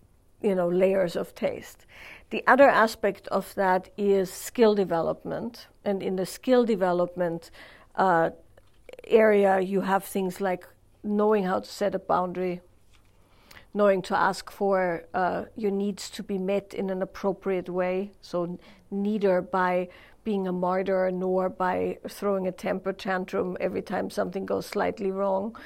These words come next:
or nagging or things like that. Like, so proper articulation of needs combined with proper boundaries, combined with basic human, um, communication skills, right? So that's, that would be in the skill domain.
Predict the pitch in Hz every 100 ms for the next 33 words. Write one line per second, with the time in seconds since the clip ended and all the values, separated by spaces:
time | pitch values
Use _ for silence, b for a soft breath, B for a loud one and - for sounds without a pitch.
0 | B B B 220 190 180 190 196 196 196
1 | 202 202 220 - - 202 208 208 214 190
2 | 190 190 - - 233 240 247 214 190 185
3 | b b 220 202 - 214 - 208 202 -
4 | 208 185 220 208 208 202 - B B 220
5 | 196 196 202 190 196 180 - 233 202 196
6 | 196 190 196 190 196 190 196 - B B
7 | B - 208 196 196 185 180 190 190 -
8 | B B - 208 190 - - - - 214
9 | 196 185 185 175 B B B _ 196 185
10 | 175 170 170 - _ - - - - 208
11 | 190 185 202 190 - 180 - 143 123 -
12 | 202 190 190 202 233 196 226 220 - 226
13 | 214 214 214 214 196 185 - - 208 190
14 | 175 151 - - 180 208 - -